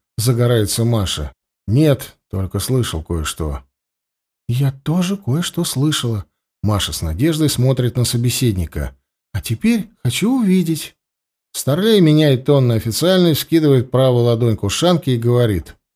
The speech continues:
«Проезд закрыть, прошу покинуть блокпост». «С таким отношением к представителям сми вы никогда не сделаете карьеру», выпаливает Маша и садится в машину, громко хлопнув дверью.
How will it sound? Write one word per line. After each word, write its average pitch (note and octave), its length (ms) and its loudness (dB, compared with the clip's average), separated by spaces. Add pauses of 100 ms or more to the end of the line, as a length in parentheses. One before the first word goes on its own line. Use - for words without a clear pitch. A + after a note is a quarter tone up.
(100)
«Проезд C3+ 500 2
закрыть, C#3+ 600 -2
прошу A#2 480 -4
покинуть C#3+ 540 -2
блокпост». F#2+ 720 -6 (1200)
«С - 80 -14
таким F#3 380 2
отношением D3+ 640 0
к - 80 -20
представителям D#3 760 -2
сми C4 400 0 (120)
вы G3 200 0
никогда B3 580 0
не C#3+ 160 2
сделаете G#3 520 -2
карьеру», B2+ 680 0 (180)
выпаливает F2+ 680 -4
Маша F3+ 300 0
и - 20 0
садится C#3+ 460 -2
в A#2+ 40 0
машину, B2+ 420 0
громко A#2 380 0
хлопнув A2 480 -4
дверью. E2+ 540 -4